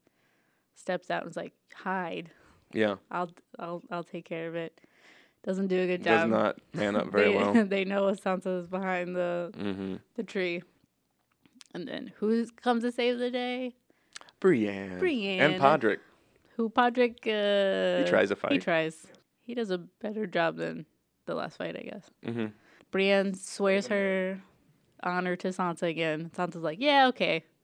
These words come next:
Speaker 2: Let's go to the wall.
Speaker 1: We'll do this." So Theon, so Theon's like, "Look, you guys can go to the wall."
Speaker 2: I'm not gonna talk to Jon.
Speaker 1: <laughs> I really don't wanna see Jon
Speaker 2: <laughs>
Speaker 1: right now.
Speaker 2: I'm gonna go to my house.
Speaker 1: I'm gonna go back
Speaker 2: <laughs> See
Speaker 1: home.
Speaker 2: you guys later. So he goes back to the Iron Islands.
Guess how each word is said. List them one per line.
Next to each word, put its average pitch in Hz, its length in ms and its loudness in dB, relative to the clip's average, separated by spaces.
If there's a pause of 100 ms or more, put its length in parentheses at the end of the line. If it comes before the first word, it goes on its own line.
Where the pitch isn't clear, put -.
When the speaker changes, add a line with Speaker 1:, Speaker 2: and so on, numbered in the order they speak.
(140)
Speaker 2:
Let's - 140 0
go 180 100 10
to 160 60 10
the 117 80 10
wall. 113 320 12
Speaker 1:
We'll 226 100 4
do 170 200 0
this." 160 220 -2 (1120)
So 180 280 2 (180)
Theon, 190 380 0 (280)
so 165 420 0 (380)
Theon's 185 260 2
like, 165 200 0
"Look, - 200 -4 (180)
you 180 120 -8
guys 185 180 0
can 220 100 -2
go 220 100 0
to 233 60 0
the 240 80 0
wall." 175 320 -2 (160)
Speaker 2:
I'm 104 80 0
not 98 160 2
gonna 101 140 4
talk 95 220 4
to 104 60 -10
Jon. - 280 -4 (140)
Speaker 1:
<laughs> - 120 -12
I 220 360 10 (100)
really 214 300 12
don't 196 120 8
wanna 208 160 4
see 185 120 0
Jon 175 240 6
Speaker 2:
<laughs> - 0 -
Speaker 1:
right 170 300 10
now. 269 60 -2 (140)
Speaker 2:
I'm 143 80 2
gonna 151 120 10
go 139 80 12
to 127 60 8
my 110 160 10
house. 92 360 2 (180)
Speaker 1:
I'm 214 140 -2
gonna 208 160 2
go 196 140 4
back 185 220 4
Speaker 2:
<laughs> - 20 -18
See 185 60 0
Speaker 1:
home. 175 160 4
Speaker 2:
you 117 140 10
guys 107 140 12
later. 82 280 2 (760)
So 98 120 -2
he 110 60 4
goes 107 160 6
back 101 360 2
to 101 180 2
the 95 100 2
Iron 98 200 0
Islands. 92 480 -6